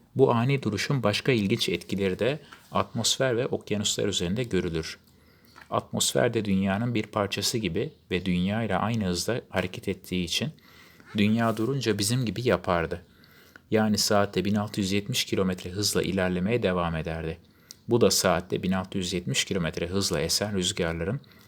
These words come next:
bir dakika boyunca esip durması anlamına gelir. Yer kabuğunu bile aşındıracak bu hız hayatta kalanlara oldukça zor anlar yaşatırdı herhalde.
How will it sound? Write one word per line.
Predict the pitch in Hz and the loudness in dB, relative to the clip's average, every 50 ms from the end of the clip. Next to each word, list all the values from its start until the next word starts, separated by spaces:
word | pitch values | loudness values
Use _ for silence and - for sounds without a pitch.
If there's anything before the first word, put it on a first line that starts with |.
| - - - | -10 -4 0
bir | 120 123 120 | 0 0 2
dakika | 107 95 - - 92 - 107 92 87 | 0 -2 -2 -2 -4 0 0 0 2
boyunca | 87 85 82 82 - 73 | 0 0 0 -2 -4 -4
esip | - - - - - - - - - - | -2 0 0 0 0 -2 -4 -6 -4 -2
durması | 98 90 92 90 90 90 - 113 | -2 0 0 0 0 0 2 0
anlamına | 101 90 82 80 82 90 101 117 | 0 0 0 -2 0 0 0 0
gelir. | 101 92 76 76 73 - - - _ _ _ - - - - - - - _ - | 0 0 -2 -2 -2 -8 -10 -16 _ _ _ -20 -20 -20 -20 -20 -20 -18 _ 2
Yer | 101 110 127 131 - | 6 6 6 6 4
kabuğunu | - 113 104 110 113 123 127 123 | 0 0 2 2 0 0 0 0
bile | 101 95 90 | 2 2 2
aşındıracak | - 98 - - - 101 95 95 95 95 - 117 120 - - 120 | 2 2 0 0 0 0 0 -2 -2 0 0 -2 -2 -2 -2 -4
bu | 131 - | -4 -2
hız | - 110 - - - | 0 0 0 0 0
hayatta | - 95 95 98 95 - - - 120 - | 2 4 4 4 2 0 -4 -8 -6 -2
kalanlara | - 101 98 92 85 87 85 85 98 120 123 | 0 2 4 4 2 2 0 -2 -2 -2 0
oldukça | 104 101 107 110 120 117 - - 107 | 0 0 0 -2 -4 -4 0 0 0
zor | 98 101 95 90 | 2 2 2 2
anlar | 82 82 85 98 107 107 | 2 0 0 0 0 0
yaşatırdı | 95 90 - - 90 - - 87 82 - 87 | -2 -2 -4 -4 -4 -4 -4 -4 -4 -4 -6
herhalde. | 78 80 78 78 76 76 78 80 | -6 -6 -6 -6 -6 -6 -8 -10